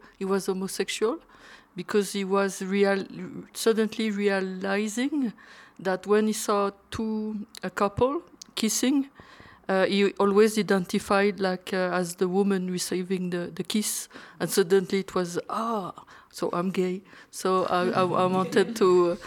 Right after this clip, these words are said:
I wanted to, to think about, at the same time I was thinking about my own experience, and I realized that I,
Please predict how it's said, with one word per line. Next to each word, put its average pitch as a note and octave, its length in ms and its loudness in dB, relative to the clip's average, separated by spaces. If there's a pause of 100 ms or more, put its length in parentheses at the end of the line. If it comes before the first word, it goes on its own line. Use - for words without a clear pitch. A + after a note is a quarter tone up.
(480)
I F#3 60 2
wanted F#3+ 420 2
to, F#3 400 2
to F#3+ 200 -2
think B3+ 260 2
about, G3 320 2
at G3 160 2
the G3 80 4
same A3 260 4
time B3 240 4
I G#3+ 80 4
was G3 220 2
thinking G#3 360 0
about F#3+ 320 -4
my F#3 400 0
own F#3+ 360 -2 (180)
experience, G3+ 760 0 (580)
and F3+ 240 2
I F3+ 100 4
realized G3 440 4
that F3+ 200 2
I, F3+ 320 4